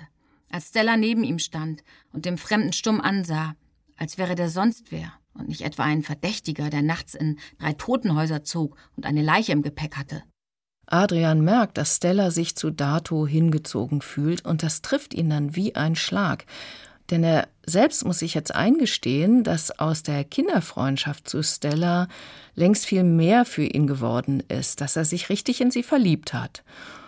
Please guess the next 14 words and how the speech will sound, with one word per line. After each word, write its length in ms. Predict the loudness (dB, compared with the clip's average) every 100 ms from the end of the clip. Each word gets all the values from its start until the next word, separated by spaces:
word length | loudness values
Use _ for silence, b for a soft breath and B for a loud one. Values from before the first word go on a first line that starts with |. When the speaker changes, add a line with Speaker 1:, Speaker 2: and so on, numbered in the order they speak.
| B
Speaker 2:
Doch 140 | -4 0
sie 380 | 2 4 2 0
entgleitet 720 | -4 -2 0 0 0 -2 0
ihm 220 | 2 4
nun 460 | 4 4 2 0
komplett. 680 | -2 0 2 0 -2 -2 -8 -6
Stella 440 | -2 2 2 4
ist 280 | 2 0 -2
zwar 360 | -2 -2 -2 -4
zu 120 | -2
Adrian 540 | 0 0 0 0 0
weiterhin 480 | 0 -2 -2 -2 -4
freundlich, 640 | -6 -2 0 2 -2 0
aber 260 | 2 2